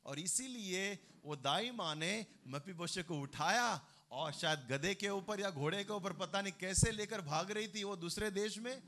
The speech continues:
भागते भागते मेफीबोशेत गिर गया, उसका पैर दोनों नाकाम हो गए,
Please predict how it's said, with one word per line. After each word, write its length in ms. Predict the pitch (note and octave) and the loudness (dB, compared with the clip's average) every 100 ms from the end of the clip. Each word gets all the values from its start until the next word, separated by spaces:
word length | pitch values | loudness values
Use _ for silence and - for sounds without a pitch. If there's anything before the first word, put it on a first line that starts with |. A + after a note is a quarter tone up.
| - - - | -20 -20 -4
भागते 440 | C3 G3 A3 A3 | 2 2 2 -2
भागते 400 | G3+ F#3+ F#3 F#3 | 0 0 0 -4
मेफीबोशेत 560 | E3 D#3+ F3+ E3 D#3 D3 | -4 -2 -2 0 0 -2
गिर 200 | A#2+ F3 | -2 -2
गया, 420 | F3+ F3 F3 E3 - _ | 0 0 0 -4 -14 _
उसका 240 | B2+ - C#3 | -6 -4 -6
पैर 440 | - D3+ D#3+ D3+ | -2 0 2 0
दोनों 720 | A#2+ C3 C#3 C3+ C3 B2 - | -2 -2 -2 -2 -4 -10 -10
नाकाम 380 | A#2 A2+ A2+ A2+ | -6 -4 -2 -4
हो 140 | G#2+ F#2 | -6 -12
गए, 200 | E2+ | -14